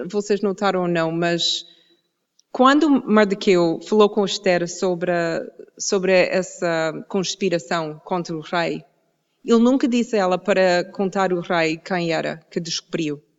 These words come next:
Ele disse, "Só conta, conta o rei." Acho que ele mesmo queria que Esther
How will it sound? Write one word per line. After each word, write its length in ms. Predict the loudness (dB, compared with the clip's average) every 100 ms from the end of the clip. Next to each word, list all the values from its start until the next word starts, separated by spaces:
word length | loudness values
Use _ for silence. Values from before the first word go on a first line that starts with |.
| _ _ _ -4
Ele 120 | 0
disse, 340 | 0 -2 -8
"Só 160 | -8 -6
conta, 480 | -2 0 0 2 0
conta 320 | 0 -2 0
o 40 |
rei." 420 | -2 -4 -4 -6 -10 0
Acho 220 | 0 2
que 100 | 0
ele 120 | 2
mesmo 420 | 4 4 2 -2
queria 340 | -2 0 2 0
que 380 | 0 0 0 -2
Esther 540 | -6 -4 -2 0 -2